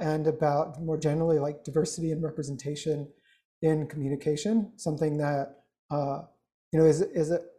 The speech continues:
as a kind of structural issue in U S higher education more broadly, that communication is no, no different, on. And that's something that I think, um, uh, you know, has a lot of room for improvement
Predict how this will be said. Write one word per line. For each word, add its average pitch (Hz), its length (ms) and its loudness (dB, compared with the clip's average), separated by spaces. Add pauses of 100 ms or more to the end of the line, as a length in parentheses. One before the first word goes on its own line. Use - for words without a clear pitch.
(300)
as 143 220 -6
a 151 280 -6
kind - 140 -6
of 151 60 -6
structural 180 540 2
issue 196 400 2
in 156 320 -4
U 147 140 2
S 151 140 -2
higher 147 180 -2
education 143 600 -4
more 135 140 -4
broadly, 156 520 -2 (500)
that 151 540 0 (280)
communication 156 580 2
is 139 160 -4
no, 143 560 -4 (120)
no 160 180 0
different, 180 440 2 (480)
on. 185 360 6 (380)
And 180 80 6
that's 196 160 6
something 185 420 4
that 156 200 2
I 147 100 -6
think, 156 440 -4 (220)
um, 143 440 -2 (840)
uh, 160 240 -14 (600)
you 156 80 -2
know, 151 180 -4
has 160 240 0
a 165 40 0
lot 151 200 6
of 139 140 0
room 151 280 4
for 156 260 -4
improvement 175 560 2